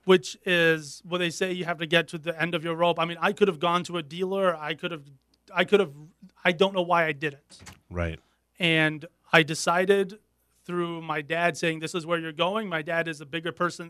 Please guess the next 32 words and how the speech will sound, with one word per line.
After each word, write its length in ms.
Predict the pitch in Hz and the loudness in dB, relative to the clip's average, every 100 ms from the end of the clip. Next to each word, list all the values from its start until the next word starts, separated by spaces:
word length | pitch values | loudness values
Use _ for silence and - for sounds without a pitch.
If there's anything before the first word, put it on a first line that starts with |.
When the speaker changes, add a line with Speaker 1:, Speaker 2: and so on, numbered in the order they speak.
| 165 | -6
Speaker 1:
bigger 180 | 175 180 | -4 -4
man 300 | 165 175 170 | -6 -8 -8
physically 420 | - 175 175 180 | -8 -8 -6 -6
than 100 | 165 | -4
I 180 | 160 180 | -4 -4
am, 220 | 226 247 240 | -6 -6 8
Speaker 2:
<laughs> 40 | |
Speaker 1:
a 100 | 196 | 8
wiser 340 | 165 185 196 202 | 10 8 6 0
man 180 | 202 | -6
than 120 | 202 202 | -4 -2
I 140 | 202 | 0
am. 260 | 214 214 208 | 0 -4 -2
Speaker 2:
Right. 260 | 208 190 - _ - | 2 2 2 _ -6
Speaker 1:
And 140 | 170 | -4
I 60 | 165 | -2
said, 180 | 180 170 | 0 0
"I'll 140 | 170 | 2
give 140 | 175 | 0
this 140 | 165 160 | -2 -10
a 40 | |
shot." 180 | - 143 _ _ _ _ _ _ _ _ _ - | -14 -18 _ _ _ _ _ _ _ _ _ -2
Speaker 2:
So 220 | - 135 | 6 10
what 160 | 156 | 10
were 100 | 175 | 10
the 100 | 170 | 8
first 300 | 151 160 160 | 6 6 6
couple 220 | - 165 135 | 4 6 6
months 340 | 104 120 - | 4 0 2
like 300 | 107 139 - | 4 4 4
there? 300 | 107 73 - _ _ _ _ _ _ | 2 2 -6 _ _ _ _ _ _
Speaker 1:
Hell. 360 | 156 185 139 | 6 6 4